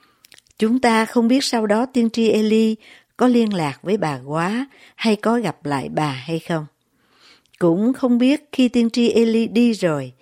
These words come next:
bà quá và con trai bà sống như thế nào và làm gì. Tuy nhiên, tên của bà và việc bà làm đã trở thành bài học cho hậu thế,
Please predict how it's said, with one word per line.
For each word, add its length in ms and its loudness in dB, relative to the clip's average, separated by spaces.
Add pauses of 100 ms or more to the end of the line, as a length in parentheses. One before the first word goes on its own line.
(380)
bà 320 -2
quá 400 -2
và 180 -6
con 220 -4
trai 260 -2
bà 380 -6 (240)
sống 380 0
như 220 2
thế 180 0
nào 340 -4 (380)
và 180 -6
làm 280 -6
gì. 300 -8 (1080)
Tuy 140 2
nhiên, 280 2 (440)
tên 260 4
của 180 -2
bà 360 -4 (280)
và 140 0
việc 260 0
bà 200 0
làm 340 -4 (300)
đã 220 -2
trở 280 0
thành 380 -6
bài 220 -2
học 260 -8 (100)
cho 100 -2
hậu 340 -6
thế, 340 -4